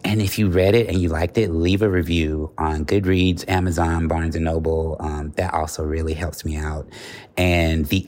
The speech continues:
audiobook, I wanna say, if I can take a moment to pitch the audiobook, it is absolutely phenomenal. Um, Torian Brackett is the narrator,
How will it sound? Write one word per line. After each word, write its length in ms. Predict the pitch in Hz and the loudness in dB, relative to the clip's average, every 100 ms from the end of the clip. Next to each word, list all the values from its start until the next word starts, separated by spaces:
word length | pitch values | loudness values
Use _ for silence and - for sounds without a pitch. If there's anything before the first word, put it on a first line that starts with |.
| - | -4
audiobook, 720 | 92 98 95 80 78 76 - - | -2 0 0 0 -2 -4 -6 -4
I 60 | |
wanna 240 | 82 80 80 | -2 -2 -2
say, 320 | - 78 76 | -2 -2 0
if 100 | 76 | -2
I 100 | 82 | -4
can 120 | - | -4
take 200 | 82 95 - | -2 0 0
a 20 | |
moment 360 | 78 80 78 | 2 2 0
to 80 | 80 | -2
pitch 260 | - 85 - | -2 -2 -2
the 80 | - | -4
audiobook, 720 | 76 76 76 69 71 71 - - - - _ | -2 -2 -2 -4 -6 -8 -12 -18 -20 -20 _
it 140 | 85 87 | 2 4
is 220 | 85 80 - | 4 0 -2
absolutely 1120 | 80 82 80 - 85 82 80 78 80 80 82 - _ - | -2 0 -2 0 2 4 2 0 0 0 -2 -10 _ -4
phenomenal. 720 | 80 76 73 76 73 - 73 - - - - | -2 -2 -4 -6 -8 -10 -14 -16 -18 -10 -2
Um, 180 | 80 76 | -2 -2
Torian 500 | - 87 90 101 85 | 0 2 2 2 2
Brackett 500 | 78 76 - 80 78 - | 0 -2 -2 -2 -2 -2
is 360 | 80 78 78 | -2 0 -4
the 100 | - | -4
narrator, 720 | 82 76 73 73 76 73 73 | -2 -2 -2 -2 -2 -2 -4